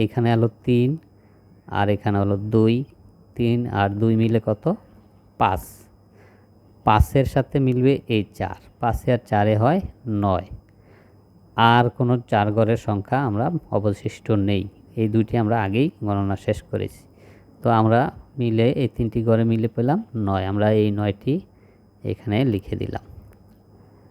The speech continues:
বন্ধুরা, তোমরা খেয়াল করছো আশা করি। তো এখন আমরা এই সবগুলোকে একসাথে করে আমরা সংখ্যাটা কত পেলাম? নয় হাজার নয়শত নিরানব্বই।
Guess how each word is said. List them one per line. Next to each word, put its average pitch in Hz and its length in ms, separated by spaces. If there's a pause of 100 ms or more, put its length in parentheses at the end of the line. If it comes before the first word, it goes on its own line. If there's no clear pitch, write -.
(420)
বন্ধুরা, 113 420
তোমরা 113 260 (120)
খেয়াল 110 240
করছো - 420 (140)
আশা 113 160 (100)
করি। 113 180 (800)
তো 117 80 (320)
এখন 123 280 (100)
আমরা 110 200 (200)
এই 117 80
সবগুলোকে 123 680 (120)
একসাথে - 400
করে 120 160
আমরা 113 180 (140)
সংখ্যাটা 113 520 (200)
কত - 180 (160)
পেলাম? 127 260 (1000)
নয় 113 260
হাজার 117 500 (200)
নয়শত 107 520 (240)
নিরানব্বই। 101 560